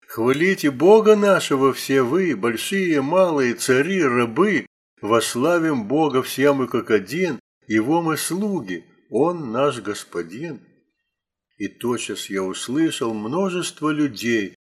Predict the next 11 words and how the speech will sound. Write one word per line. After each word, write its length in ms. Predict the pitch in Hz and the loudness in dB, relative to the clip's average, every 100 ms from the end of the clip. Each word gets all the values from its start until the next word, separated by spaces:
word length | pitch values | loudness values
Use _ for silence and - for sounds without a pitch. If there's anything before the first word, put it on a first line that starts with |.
| _ - | _ -16
земля 580 | 92 117 113 135 175 185 | -4 -2 -2 0 0 0
и 200 | 170 139 | 0 -2
небо 540 | 123 127 113 104 101 - _ | 0 -2 0 -4 -6 -10 _
пели 340 | - 139 131 123 | 0 2 2 0
эту 320 | 120 110 117 | -6 -6 -6
песню. 720 | - - 110 98 - 90 85 - _ _ _ | -10 -4 -2 -2 -6 -12 -16 -20 _ _ _
Рёв 460 | - 113 135 160 131 | -6 0 2 2 0
мощных 600 | 127 139 147 - 131 120 | 0 0 0 0 -4 -2
водопадов 800 | 113 117 110 - 143 185 180 156 | -4 0 0 4 6 6 4 -2
заглушался 840 | 147 151 160 160 - 160 147 - 131 | -2 0 0 -2 0 2 2 2 -4
ей, 420 | 123 120 113 95 | -2 -2 -2 -4